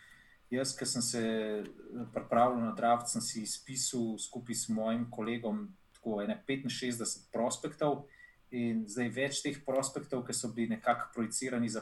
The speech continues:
prvo ali pa drugo rundo, je bilo na spiskih teh ekip, ki so draftale. Bolj mi je bil pač ta njihov razred všeč. Kar mi je pa pri Cowboysih zelo pač pozitivno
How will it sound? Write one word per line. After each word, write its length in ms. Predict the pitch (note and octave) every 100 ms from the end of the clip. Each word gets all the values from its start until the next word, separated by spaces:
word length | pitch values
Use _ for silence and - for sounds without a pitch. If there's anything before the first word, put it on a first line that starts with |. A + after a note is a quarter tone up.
| -
prvo 180 | B2+ A#2+
ali 120 | A2+
pa 60 | G#2+
drugo 340 | A2+ C3+ A#2+
rundo, 320 | A#2+ C#3 A#2+
je 160 | A2 G#2
bilo 480 | F#2+ A#2+ D#3 D#3 D#3 -
na 440 | A2+ A#2 A#2 G#2+ - - - - _
spiskih 640 | - - C#3+ C3+ - A2 -
teh 240 | B2+ B2
ekip, 320 | A2 - A#2+ -
ki 60 |
so 180 | A2 -
draftale. 640 | G#2 G#2+ A#2+ - C#3+ C3 - - - - - - - - - - -
Bolj 400 | B2+ B2+ B2 A#2 - - - -
mi 180 | B2+
je 60 | A#2
bil 120 | A2+ -
pač 260 | A#2+ - -
ta 120 | A#2
njihov 280 | B2 - A2+
razred 360 | A2 A#2+ G#2+
všeč. 640 | - - C#3+ C#3 - - - - - - - - - - - - - - - C3 -
Kar 200 | B2+ D3
mi 80 |
je 60 | D3
pa 100 | C#3+
pri 140 | C3+
Cowboysih 580 | - F3 G3+ C3 - F#3 - - - -
zelo 580 | B2 - B2 A#2 A2 - - - - _
pač 180 | - A#2+ -
pozitivno 840 | B2+ C3 A2 - C#3+ D3+ D#3 B2+